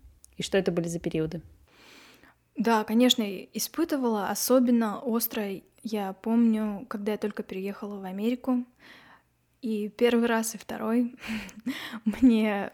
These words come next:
Speaker 2: было, э, недостаточно вот этого первой такой акклиматизации. Э, я решила себя <laughs> через это два раза пропустить. Первый раз, когда я переехала,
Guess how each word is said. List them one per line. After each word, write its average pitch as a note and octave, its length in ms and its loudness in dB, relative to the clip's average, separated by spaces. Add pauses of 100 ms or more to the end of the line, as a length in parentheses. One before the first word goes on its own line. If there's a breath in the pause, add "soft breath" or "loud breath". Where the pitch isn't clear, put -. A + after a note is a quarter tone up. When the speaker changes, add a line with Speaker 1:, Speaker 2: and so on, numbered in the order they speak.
Speaker 2:
было, G#3 560 -2
э, - 40 -10 (140)
недостаточно A3+ 1160 4
вот F#3+ 160 -8
этого F#3 420 -8 (300)
первой A#3 320 6
такой G3+ 300 -2
акклиматизации. G#3+ 1300 2 (840 loud breath)
Э, G#3 380 -4
я A3 180 2
решила G3+ 360 -2
себя G#3 300 -4
<laughs> - 0 -
через A#3 400 2
это B3 140 4
два A#3 220 6
раза A3+ 520 4 (240)
пропустить. C4 680 -6 (1120 soft breath)
Первый A#3+ 260 6
раз, A3+ 240 4
когда G#3 240 -4
я G3 60 -2
переехала, B3 720 2